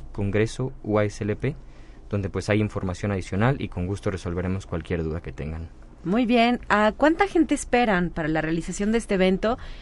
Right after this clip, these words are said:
Speaker 2: Y no sé si se ha algún congreso en el que puedan arribar inclusive de otros estados de la República, ¿no? Bueno, ustedes les dan, eh, ustedes le, le, tiene este carácter el Congreso de Internacional, vendrán a lo mejor de otros países los ponentes.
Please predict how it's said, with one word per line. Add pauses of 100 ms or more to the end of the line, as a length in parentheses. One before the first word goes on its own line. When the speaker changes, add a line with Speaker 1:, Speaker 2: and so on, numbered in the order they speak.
(160)
Speaker 2:
Y
no
sé
si
se
ha (460)
algún
congreso
en
el
que
puedan
arribar
inclusive
de
otros
estados
de
la
República,
¿no?
Bueno,
ustedes
les
dan,
eh, (100)
ustedes
le,
le, (200)
tiene
este
carácter
el
Congreso
de
Internacional, (260)
vendrán
a
lo
mejor
de
otros
países
los
ponentes.